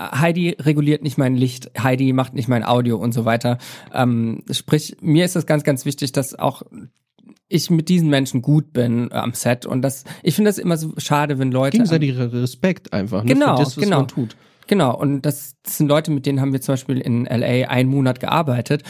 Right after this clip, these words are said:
Speaker 1: und natürlich kenn ich von allen dann die Namen nach einem Monat, ne? Und dann gibt's aber andere, ähm, Teilnehmer oder Künstler, die nach einem Monat immer noch nicht wissen, wer ihr Audiotyp ist, ne? Und das find ich so ein bisschen so, mm, fokussier dich vielleicht nicht nur auf eine Jury, sondern auch um die Leute, mit denen du jeden Tag arbeitest.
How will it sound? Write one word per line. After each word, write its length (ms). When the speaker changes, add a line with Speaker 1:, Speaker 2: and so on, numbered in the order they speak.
Speaker 1:
und 80
natürlich 420
kenn 180
ich 100
von 120
allen 280
dann 160
die 80
Namen 320
nach 180
einem 100
Monat, 440
ne? 160
Und 60
dann 100
gibt's 200
aber 180
andere, 480
ähm, 320
Teilnehmer 460
oder 140
Künstler, 440
die 100
nach 160
einem 140
Monat 260
immer 160
noch 100
nicht 200
wissen, 260
wer 100
ihr 240
Audiotyp 840
ist, 260
ne? 240
Und 120
das 100
find 140
ich 60
so 60
ein 60
bisschen 300
so, 160
mm, 360
fokussier 500
dich 220
vielleicht 420
nicht 400
nur 360
auf 400
eine 100
Jury, 460
sondern 360
auch 220
um 180
die 120
Leute, 340
mit 160
denen 140
du 80
jeden 160
Tag 200
arbeitest. 480